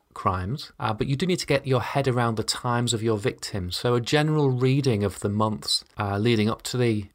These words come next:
murder, leading up to the time that you're interested in, will help. And there are ways to do that without reading every newspaper from every day for the few years leading up to it. There are histories, summaries,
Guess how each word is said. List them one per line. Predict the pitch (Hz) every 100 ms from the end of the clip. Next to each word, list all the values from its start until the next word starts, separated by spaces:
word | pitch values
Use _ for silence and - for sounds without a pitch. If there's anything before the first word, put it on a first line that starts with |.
| -
murder, | 113 113 120 160 - -
leading | 107 120 117 110
up | 107 -
to | - - 113 107 98 _ -
the | -
time | - 110 104
that | -
you're | 104
interested | 110 - - - 110
in, | 98 107 _ _
will | 110 107
help. | 95 - 104 - -
And | 110 110
there | 127
are | 123
ways | 113 113 110 104
to | -
do | 120 113
that | 104 101
without | 101 104 101 -
reading | 107 104 101 98
every | 95 98 98 95 -
newspaper | 104 - 104 95 -
from | 98
every | 95 98
day | 92 101 98
for | 92 92
the | 95 - _ _
few | - 110
years | 98 95 95
leading | 98 101
up | -
to | 104
it. | -
There | 113
are | 107 104 95 -
histories, | - 117 - 123 113 110
summaries, | - 127 113 110 107 101 -